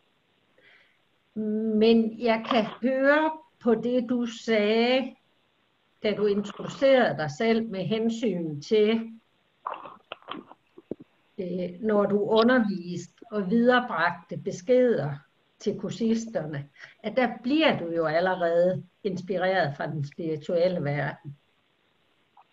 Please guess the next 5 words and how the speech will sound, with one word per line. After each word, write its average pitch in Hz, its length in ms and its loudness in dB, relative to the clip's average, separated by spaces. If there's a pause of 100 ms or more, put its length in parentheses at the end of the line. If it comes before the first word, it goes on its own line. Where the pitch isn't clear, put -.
(840)
Så 240 360 -4
indtil 247 720 2 (380)
videre 269 720 0
kan 220 200 -2
du 214 280 -6